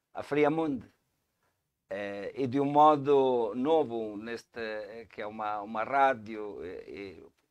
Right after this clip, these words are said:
e dar esta oportunidade, pronto, é também para mim um, um motivo para agradecer. Eu, eu, dos meus sessenta e quatro anos,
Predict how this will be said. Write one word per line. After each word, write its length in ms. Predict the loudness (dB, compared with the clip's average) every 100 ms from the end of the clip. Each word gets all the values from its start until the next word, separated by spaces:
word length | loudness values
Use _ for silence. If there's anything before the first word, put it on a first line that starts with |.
| _ _ -10
e 80 | 2
dar 200 | 6 8
esta 340 | 8 4 -2
oportunidade, 880 | -8 -8 -10 -8 -2 0 0 -4 -14
pronto, 400 | -12 -12 -10 -8
é 200 | -6 -6
também 300 | -8 -14 -14
para 180 | -14 -14
mim 340 | -12 -12 -12 -12
um, 40 |
um 420 | -14 -16 -16 -14
motivo 260 | -12 -10 -10
para 240 | -6 -6
agradecer. 680 | -6 -6 -10 -12 -12 -12 -12 _ _ _ _ _ _ _
Eu, 380 | 0 4 6 4 -2
eu, 300 | 0 0 0
dos 180 | -6 -6
meus 320 | 4 4 4
sessenta 440 | -4 -4 -4 -2
e 60 | -4
quatro 440 | 0 0 0 0
anos, 520 | 0 0 -6 -14 -20